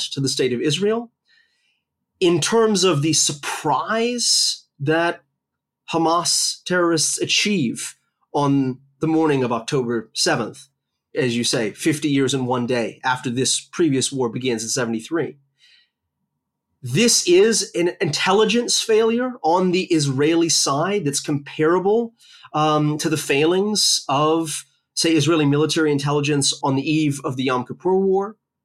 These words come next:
But in terms of the threat that it represents,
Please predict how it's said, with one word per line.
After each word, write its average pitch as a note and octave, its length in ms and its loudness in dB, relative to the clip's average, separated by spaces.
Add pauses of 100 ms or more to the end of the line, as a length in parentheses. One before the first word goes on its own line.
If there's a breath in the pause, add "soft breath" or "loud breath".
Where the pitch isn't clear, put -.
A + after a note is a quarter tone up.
(160)
But D3+ 120 2
in D3 120 2
terms G3 340 0
of D#3 140 0
the D3+ 80 0
threat D3 540 -4
that D#3 100 0
it C3+ 120 -2
represents, C#3 840 -2